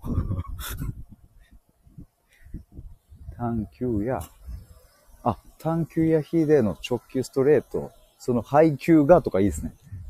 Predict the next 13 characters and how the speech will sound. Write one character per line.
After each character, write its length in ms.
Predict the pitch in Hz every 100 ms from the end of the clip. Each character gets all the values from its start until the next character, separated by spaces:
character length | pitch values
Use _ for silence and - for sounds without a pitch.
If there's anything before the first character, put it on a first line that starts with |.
| - -
そ 160 | -
の 60 | 110
配 280 | 143 151 143
球 400 | - 156 139 - -
が、 280 | 165 160 - - - _ _ _ _ - - - - - - _ _ _ _ _ 131 -
え 360 | 107 98 92 - - - _ - - - _ - _
ー、 100 | 123
ひ-、 60 | 127 -
や、 160 | 117
ヒ 160 | 113 202
デ、 160 | 175 -
イ 140 | 147
エ。 100 | 156